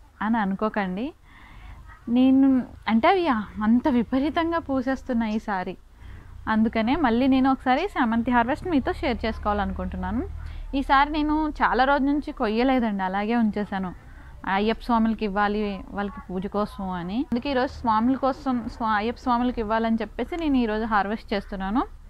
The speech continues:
First time, first time ఎవరైనా నా ఛానల్ని చూస్తుంటే తప్పకుండా సబ్స్క్రైబ్ చేసుకోండి ఫ్రెండ్స్. అలాగే నా all notifications కోసం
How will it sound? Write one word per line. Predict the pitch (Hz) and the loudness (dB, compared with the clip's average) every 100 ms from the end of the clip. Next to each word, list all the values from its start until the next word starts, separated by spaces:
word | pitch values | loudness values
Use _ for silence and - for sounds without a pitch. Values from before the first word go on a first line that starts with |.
| - - - - - - 247 | -20 -20 -20 -20 -20 -12 -12
First | - | -6
time, | - 285 | 0 0
first | - - - 226 262 - | 0 -8 -2 0 0 2
time | 311 302 | 2 4
ఎవరైనా | 262 247 277 302 | 4 4 4 4
నా | 277 | 4
ఛానల్ని | 254 220 233 262 269 | 4 2 4 4 2
చూస్తుంటే | 254 - 240 | -2 -2 -4
తప్పకుండా | 302 254 - 247 262 262 349 - - - - | 0 -2 0 0 2 2 0 -8 -20 -20 -4
సబ్స్క్రైబ్ | 240 - - 262 269 | -4 -2 0 0 0
చేసుకోండి | 233 - 214 208 202 196 | -4 -4 -4 -4 -6 -6
ఫ్రెండ్స్. | - 262 - - - - - | -4 -4 -4 -12 -16 -14 -4
అలాగే | 208 233 | -2 0
నా | 302 294 208 240 | 0 2 4 4
all | 302 | 4
notifications | 269 262 - 277 - 269 262 | 2 0 -4 -8 -2 -2 -2
కోసం | - 254 | -4 -6